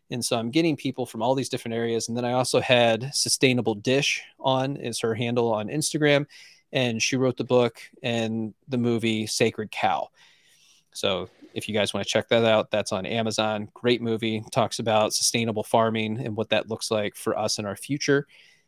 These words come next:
So if you're into that kind of stuff, I highly suggest diving into it. But it's like, so I find people that resonate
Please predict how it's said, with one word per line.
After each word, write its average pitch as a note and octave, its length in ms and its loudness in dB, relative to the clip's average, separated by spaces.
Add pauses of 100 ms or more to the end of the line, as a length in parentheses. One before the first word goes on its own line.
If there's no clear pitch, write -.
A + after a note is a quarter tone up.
(100)
So G2+ 380 2
if - 120 -10
you're G2 100 -6
into F3+ 240 6
that C3 180 10
kind A#2+ 180 2
of A2 80 0
stuff, C#3+ 320 0
I - 140 -10
highly A#2+ 340 0
suggest A2 380 -6
diving A2 320 -2
into G#2+ 260 -8
it. - 160 -10
But B2 120 -2
it's - 160 -2
like, B2+ 280 4
so - 140 2
I C3 80 6
find E3+ 260 4
people C#3 240 2
that A#2+ 140 0
resonate A#2+ 460 2